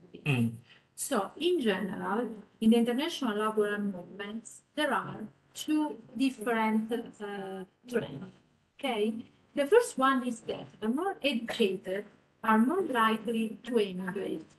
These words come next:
Speaker 1: and this is the positive selection. The second trend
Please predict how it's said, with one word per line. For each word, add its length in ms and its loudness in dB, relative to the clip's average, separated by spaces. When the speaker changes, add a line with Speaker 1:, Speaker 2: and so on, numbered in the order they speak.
Speaker 1:
and 160 2
this 200 8
is 180 -2
the 140 -2
positive 560 -2
selection. 680 -10
The 100 -4
second 420 4
trend 420 -10